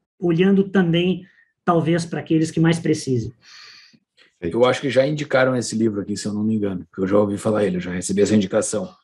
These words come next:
Speaker 2: Sobre o teu posicionamento sobre desigualdade, Aode, ah, nós acabamos de fazer um episódio, é o episódio cento e sessenta e oito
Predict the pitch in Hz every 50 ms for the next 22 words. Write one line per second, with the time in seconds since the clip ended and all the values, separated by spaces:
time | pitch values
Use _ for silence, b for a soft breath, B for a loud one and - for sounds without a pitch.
0 | _ _ _ _ _ _ _ - - - 143 135 139 131 156 156 165 151 - 143
1 | 147 143 151 156 - - 156 143 147 139 135 127 117 113 127 123 123 123 120 123
2 | 117 107 95 95 113 120 139 151 135 120 117 101 98 95 90 90 - b b b
3 | b b b b b - 120 123 123 123 123 135 139 143 123 131 139 - 143 139
4 | 131 151 170 175 165 - - 160 143 117 123 139 151 156 151 139 117 123 110 104
5 | 120 131 139 143 135 117 104 - - - - 120 127 120 110 110 117 127 120 -
6 | 147 160 165 - 160 131 127 147 127 127 120 110 117 131 147 147 -